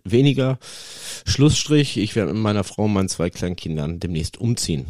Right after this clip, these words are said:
Da sind wir mitten im Stress. Und von daher möchte ich mich auch jetzt schon für die nächsten Tage und Wochen, äh, entschuldigen, dass es nicht so viel Neues geben wird.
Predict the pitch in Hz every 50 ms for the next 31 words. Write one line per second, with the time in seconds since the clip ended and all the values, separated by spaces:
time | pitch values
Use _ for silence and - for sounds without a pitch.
0 | - - - 92 95 101 120 113 - 120 123 139 - 123 135 127 117 - - 135
1 | 139 135 - - - - - - - - - - - - 120 123 123 - 120 113
2 | 98 98 113 123 123 120 - - 120 147 139 143 127 117 120 143 - - - -
3 | 180 170 165 147 - 131 123 120 120 127 139 - - - - 123 123 123 123 120
4 | 113 104 101 110 107 - 135 127 123 101 - - 110 107 - - 107 113 - -
5 | 156 160 165 175 185 185 185 190 - _ _ _ _ _ _ _ _ - 92 -
6 | - - - - 120 120 - - - - - - - - - - - - - -
7 | - - _ _ _ 92 95 98 139 151 151 - - 139 127 123 123 123 127 120
8 | - - - 127 131 147 160 165 156 160 165 165 165 - - - -